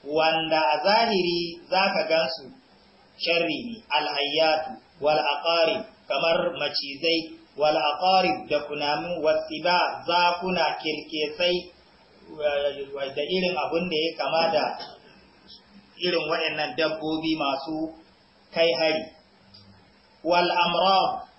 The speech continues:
da rashin lafiya, cututtuka, wal faqar talauci,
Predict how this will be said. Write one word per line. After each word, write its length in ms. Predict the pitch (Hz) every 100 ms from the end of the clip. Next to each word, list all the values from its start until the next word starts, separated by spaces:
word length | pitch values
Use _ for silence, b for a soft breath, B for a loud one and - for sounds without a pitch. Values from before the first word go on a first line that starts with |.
| _
da 120 | -
rashin 360 | 156 190 - 147 143
lafiya, 500 | 147 147 151 151 123 - -
cututtuka, 960 | - 190 190 - 196 - 202 196 151 127 - - _ _ _ _ _ _ _ _ -
wal 240 | 160 160 165
faqar 560 | 202 208 180 156 -
talauci, 680 | 185 185 185 185 - -